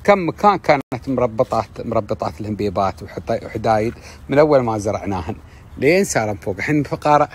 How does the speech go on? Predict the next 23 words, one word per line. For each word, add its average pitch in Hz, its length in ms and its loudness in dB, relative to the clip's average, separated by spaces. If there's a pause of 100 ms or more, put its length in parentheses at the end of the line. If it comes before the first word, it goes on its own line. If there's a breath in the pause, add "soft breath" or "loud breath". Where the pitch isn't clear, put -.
(320 loud breath)
ابتدأني 165 540 4
نظرهن 139 480 2
ظهرن 143 360 2
ورق 147 180 6
جديد. 147 400 -2 (480 loud breath)
يا 139 100 6
غير 170 200 4
نضيج 165 380 4
عليهن 185 600 2 (380 loud breath)
المكان 160 340 2
اللي 151 180 6
نحن 135 220 2
مربطينهن 117 640 0
عل-، 95 240 -8
فيه. 101 180 -4 (520 loud breath)
وحينها 123 500 2 (240)
سوينا 127 540 0
لهم 139 80 0
بويشرات 123 520 -2
الميزانية. 90 640 -2 (1000 loud breath)
المهم 156 480 0 (320)
تكون 190 440 0 (800 loud breath)
سيدة 160 540 0